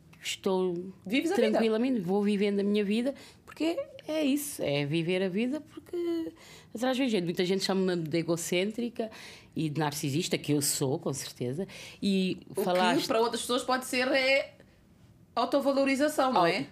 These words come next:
Speaker 1: pois, uma autovalorização,
Speaker 2: Boa
Speaker 1: autoestima
Speaker 2: resolução.
Speaker 1: em cima, boa resolução quanto ao que tu, tu tens para a vida. E, e eu acho que opção, opção ou vocação ou
Speaker 2: Condição.
Speaker 1: condição de ser solteira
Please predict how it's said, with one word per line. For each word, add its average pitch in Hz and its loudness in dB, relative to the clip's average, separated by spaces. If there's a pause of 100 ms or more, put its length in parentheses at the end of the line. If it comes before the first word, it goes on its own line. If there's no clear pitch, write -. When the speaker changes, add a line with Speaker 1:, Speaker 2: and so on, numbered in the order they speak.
(140)
Speaker 1:
pois, 143 -2
uma 131 0
autovalorização, 147 -2
Speaker 2:
Boa 139 4 (180)
Speaker 1:
autoestima 175 2
Speaker 2:
resolução. 156 2
Speaker 1:
em - -2
cima, 185 0
boa 160 2
resolução 165 -2
quanto 175 -2
ao 190 0
que - -16
tu, 196 -4
tu - -16
tens 196 -2 (200)
para 208 2
a - 0
vida. 143 -4 (460)
E, 180 -4
e 165 -2
eu 185 0
acho 202 -2
que 160 -2 (1400)
opção, 196 -2 (200)
opção 170 0
ou 156 2
vocação 165 0
ou 143 0
Speaker 2:
Condição. 175 0
Speaker 1:
condição 175 0
de 143 -6
ser 147 -4
solteira 170 -2